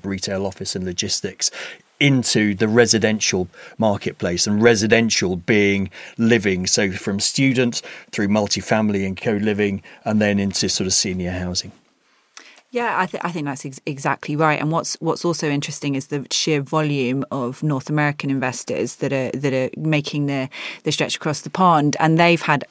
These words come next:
Speaker 2: uh, as you've mentioned, Guy, decades more experience of this sector than, than, than the, the, than we have in Europe.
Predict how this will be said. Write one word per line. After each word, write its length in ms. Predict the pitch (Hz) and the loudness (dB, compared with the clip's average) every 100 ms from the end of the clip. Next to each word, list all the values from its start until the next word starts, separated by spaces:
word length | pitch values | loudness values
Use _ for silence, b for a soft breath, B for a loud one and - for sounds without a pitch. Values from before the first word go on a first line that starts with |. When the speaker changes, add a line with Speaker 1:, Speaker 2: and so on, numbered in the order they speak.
| - | -8
Speaker 2:
uh, 120 | - - | -6 -2
as 200 | 156 151 | -2 -2
you've 120 | 156 156 | -2 -4
mentioned, 320 | 156 147 143 | -4 -6 -2
Guy, 180 | 143 135 B B B - 147 | -2 -2 B B B -16 2
decades 500 | 196 165 170 151 - | 2 2 0 -2 -2
more 140 | 156 | -4
experience 600 | 139 - 175 156 139 120 135 | -4 -2 2 2 0 -4 -6
of 80 | |
this 120 | 139 139 | -6 -4
sector 340 | 135 - - | -6 -6 -6
than, 300 | 143 135 139 - | -2 -2 -2 -2
than, 300 | 147 135 127 | -2 -2 0
than 260 | 147 143 | 2 2
the, 240 | 139 139 135 | 2 0 -2
the, 320 | 151 143 135 135 - | 0 0 -2 -6 -14
than 220 | - 143 147 | -4 0 2
we 100 | 139 | 0
have 260 | 143 - | -4 -6
in 80 | 131 | -4
Europe. 360 | 123 - - | -4 -6 -10